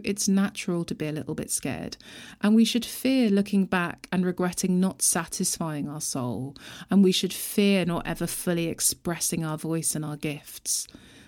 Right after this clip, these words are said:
That's something that we should be scared of,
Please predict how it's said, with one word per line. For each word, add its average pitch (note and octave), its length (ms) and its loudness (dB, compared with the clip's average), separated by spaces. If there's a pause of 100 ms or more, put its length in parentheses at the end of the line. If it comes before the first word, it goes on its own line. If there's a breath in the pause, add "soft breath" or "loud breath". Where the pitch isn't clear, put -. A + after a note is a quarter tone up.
(140)
That's G#3 300 2
something D#3+ 440 -2
that D3+ 100 -4
we D#3 140 -4
should F#3 360 0
be D#3+ 140 -2
scared B2+ 400 -4
of, - 340 -8